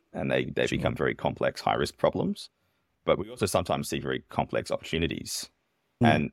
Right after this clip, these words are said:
Speaker 2: Mm.
Speaker 1: the most common one that, that I get, you know, referred to from accountants is usually claiming the small business C G T concessions. So we're
Speaker 2: Right.
Speaker 1: selling a business for, you know, three or four million dollars. A lot of times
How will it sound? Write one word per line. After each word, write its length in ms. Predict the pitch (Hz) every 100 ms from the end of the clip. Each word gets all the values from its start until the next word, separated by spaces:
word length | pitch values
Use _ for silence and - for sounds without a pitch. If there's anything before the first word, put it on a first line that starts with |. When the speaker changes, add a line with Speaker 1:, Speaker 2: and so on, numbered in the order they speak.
| _ 123
Speaker 2:
Mm. 220 | 117 -
Speaker 1:
the 120 | 120
most 240 | 113 123 -
common 320 | - 87 85
one 420 | 73 65 62 62 - _
that, 320 | - 98 64 -
that 180 | - 87
I 120 | -
get, 340 | - 85 - -
you 80 | -
know, 260 | 55 60 - _
referred 400 | - 101 - 82
to 240 | - 67 62
from 180 | - -
accountants 540 | - 147 143 107 -
is 200 | 98 - -
usually 680 | 120 120 104 85 78 69 - -
claiming 460 | - 85 85 82
the 60 | 78
small 260 | - 78
business 380 | 71 73 78 67
C 120 | -
G 160 | - -
T 180 | - -
concessions. 800 | - - - - - - - - _ _ _ _
So 180 | - 71
we're 260 | 69 62 58
Speaker 2:
Right. 160 | -
Speaker 1:
selling 280 | - 98 76
a 20 |
business 460 | 67 76 - 76 -
for, 240 | - 57 -
you 60 | 60
know, 140 | 73
three 220 | - 98
or 40 | 78
four 160 | 82
million 260 | 71 64 67
dollars. 560 | 92 98 95 98 - - _ _ _ _
A 40 | 123
lot 180 | 131 131
of 100 | -
times 800 | 98 95 92 82 78 - -